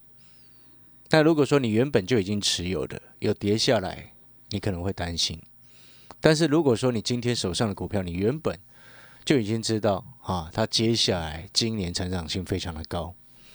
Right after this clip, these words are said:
你不是预计要做短线投资那种，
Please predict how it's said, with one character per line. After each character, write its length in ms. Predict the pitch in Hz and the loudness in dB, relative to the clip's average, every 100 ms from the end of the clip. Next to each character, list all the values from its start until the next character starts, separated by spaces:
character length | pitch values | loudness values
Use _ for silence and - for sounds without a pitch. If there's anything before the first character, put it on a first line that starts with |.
| - _ _ _ | -20 _ _ _
你 100 | 120 | -2
不 120 | 113 123 | 0 2
是 300 | 147 135 - _ - | 2 2 0 _ -10
预 220 | - 143 | -2 0
计 180 | 117 131 | 0 2
要 300 | 123 117 107 | 4 4 2
做 260 | - 120 101 | 0 0 0
短 200 | - 85 | -2 -2
线 180 | 120 | -2
投 180 | 104 87 | -2 -6
资 140 | - 90 | -4 -4
那 160 | 90 | -4
种， 200 | - - | -6 -10